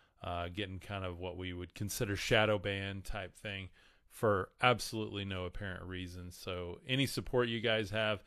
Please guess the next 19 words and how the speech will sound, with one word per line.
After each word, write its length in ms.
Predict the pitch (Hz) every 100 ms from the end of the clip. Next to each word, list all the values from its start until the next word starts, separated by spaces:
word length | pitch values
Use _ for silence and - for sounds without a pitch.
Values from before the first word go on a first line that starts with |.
| - - - -
any 180 | 113 110
gifts 460 | 98 110 101 -
on 220 | 117 98 98
whatever 280 | 104 101
platform, 800 | 98 - 98 - - 101 101 98
it 120 | 92
just 200 | 90 98
tells 240 | - 107 92
the 80 | 92
platforms 680 | 107 95 - 107 95 90
that, 140 | 95 85
hey, 240 | 131 120
this 260 | 110 110 -
creator 540 | - 117 107 104 101
is 120 | 87
worthwhile, 540 | 87 95 90 120 117 113
people 320 | - 90 92
like 300 | 98 98 -
him, 320 | 98 98 98